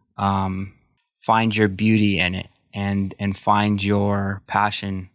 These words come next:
you know, find what, what are you trying to accomplish? 'Cause people do things and they don't have goals. They just have these goals of making money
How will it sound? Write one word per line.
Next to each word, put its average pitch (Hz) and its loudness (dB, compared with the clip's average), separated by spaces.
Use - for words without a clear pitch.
you 101 -4
know, 98 -4
find 107 0
what, 107 0
what 110 2
are 127 6
you 120 4
trying 113 0
to 107 -2
accomplish? 101 -2
'Cause 98 -10
people 117 -2
do 113 4
things 107 0
and 101 -2
they 104 -2
don't 101 0
have 95 -6
goals. 104 0
They 107 0
just 110 2
have 107 0
these 107 -8
goals 107 2
of 101 -8
making 101 -6
money 104 0